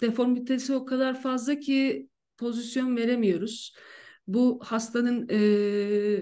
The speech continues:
vertebroplasti şansını kaçırması anlamına mı geliyor? E, bir de aslında çok önemsenmeyen bir mevzusu daha var.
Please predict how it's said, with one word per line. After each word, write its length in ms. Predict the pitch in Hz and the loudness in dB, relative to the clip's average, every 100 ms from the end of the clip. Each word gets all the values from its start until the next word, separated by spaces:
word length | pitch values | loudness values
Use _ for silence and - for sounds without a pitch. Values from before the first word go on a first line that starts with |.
| - _ _ _ - | -4 _ _ _ -6
vertebroplasti 1300 | 190 220 226 220 226 240 233 226 - - 294 277 - - - - | -2 0 -2 -4 -4 0 0 0 0 6 8 6 0 -14 -20 -10
şansını 640 | - 247 233 220 214 240 | 0 2 2 0 -2 -2
kaçırması 600 | 233 226 240 226 226 247 | -2 -2 0 2 2 2
anlamına 460 | 214 185 175 165 165 | 2 2 0 -4 -2
mı 180 | 156 | -2
geliyor? 600 | 170 160 156 175 262 254 - _ - - - - - - - - | -2 -2 0 2 0 -2 -14 _ -20 -20 -20 -20 -20 -20 -20 -2
E, 60 | 220 226 220 220 220 220 | 2 4 6 4 4 6
bir 100 | 311 | 8
de 100 | 320 | 8
aslında 380 | 294 269 302 320 | 8 6 8 8
çok 200 | 302 320 | 8 6
önemsenmeyen 800 | 302 285 277 277 294 285 269 262 | 6 6 4 4 6 6 6 4
bir 100 | 262 | 2
mevzusu 600 | 262 262 254 247 247 - | 2 0 0 -2 -6 -2
daha 240 | 262 247 190 | 0 2 0
var. 200 | 254 | 0